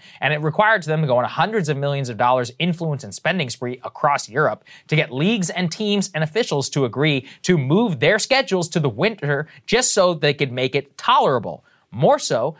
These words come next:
the Qataris are in some sense the dog that caught the car. Now what? Well, now they actually had to host the thing. And this is where some of the worst of this has materialized.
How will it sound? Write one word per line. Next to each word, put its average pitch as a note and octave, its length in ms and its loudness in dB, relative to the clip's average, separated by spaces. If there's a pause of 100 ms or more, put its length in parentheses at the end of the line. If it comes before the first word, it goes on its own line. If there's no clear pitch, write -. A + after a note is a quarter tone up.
(120)
the C#3 100 -2
Qataris A3+ 600 2
are F3+ 160 4
in F#3+ 80 2
some A#3 240 -2
sense G3 320 -2
the D3+ 180 0
dog G3 360 4
that G#3 120 -6
caught G#3 240 0
the G#3+ 60 -4
car. - 380 -2 (220)
Now C4+ 380 2
what? - 340 0 (200)
Well, C#4+ 360 4
now G#3+ 540 2
they G#3 120 4
actually B3 360 0
had B3 220 2 (160)
to D#4 160 2
host - 340 0
the F3+ 80 2
thing. A#2 320 -6 (240)
And F#3 240 0
this E4+ 140 2
is C4+ 120 -4
where G#3+ 300 4 (120)
some G3+ 200 2
of F3+ 60 4
the D3 80 4
worst C#3+ 440 0
of F#3 120 -2
this D3+ 160 0
has C#3 120 -2
materialized. G#2 800 -6